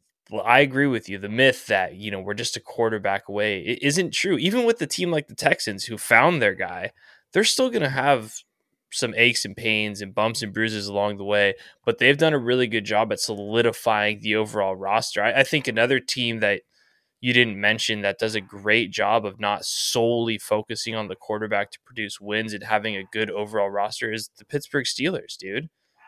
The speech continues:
Those guys, uh, under Mike Tomlin, they, they've never been below five hundred, and they're gonna be above five. They're, they're competing for first place in the division. The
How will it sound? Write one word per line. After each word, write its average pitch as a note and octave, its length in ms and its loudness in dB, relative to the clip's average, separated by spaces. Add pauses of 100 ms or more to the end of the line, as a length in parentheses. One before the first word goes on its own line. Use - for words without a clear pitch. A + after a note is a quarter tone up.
(220)
Those D3+ 180 4
guys, D3+ 360 6
uh, B2+ 160 4
under D3+ 220 2
Mike C#3 240 -2
Tomlin, C3 600 -2 (160)
they, B2+ 180 2
they've B2 280 2
never B2 340 2
been A#2 300 -2
below G2+ 320 0
five A2 280 2
hundred, C3+ 340 -2
and G#2+ 100 -4
they're A2+ 100 4
gonna A2+ 140 0
be A#2 140 -2
above A#2 280 0
five. A#2+ 200 -2
They're, C3+ 180 2
they're D3+ 180 2
competing E3 360 -4
for D3+ 100 -8
first F3+ 300 -6
place G3+ 420 -2
in C#3 60 -10
the D#3 80 -4
division. E3 360 0
The A2+ 140 0